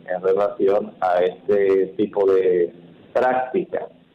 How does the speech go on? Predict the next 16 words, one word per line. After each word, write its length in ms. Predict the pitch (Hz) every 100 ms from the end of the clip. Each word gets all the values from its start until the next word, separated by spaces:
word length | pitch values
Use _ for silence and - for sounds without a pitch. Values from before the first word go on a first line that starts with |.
| _ _ _
Y 120 | 117 131
aun 420 | 139 160 180 175
cuando 720 | 151 165 165 160 165 165 139
muchos, 1120 | 113 117 131 151 - 156 156 156 156 156 - -
eh, 440 | 123 123 120 123 120
digamos, 920 | 117 117 127 131 143 143 120 - - - _ -
médicos 720 | 113 123 127 139 - 135 123
lo 100 | 117
consideran 800 | 110 110 110 104 110 120 123 120
como 560 | 120 104 104 101 - -
parte 800 | 117 117 120 - 131 131 131 - - _ _ -
del 800 | 104 110 110 110 107 104 101 98
vivir 640 | 117 113 127 151 196 208 - - - - - - -
de 100 | 104
una 300 | 107 123 131
persona, 760 | 131 127 127 117 113 123 -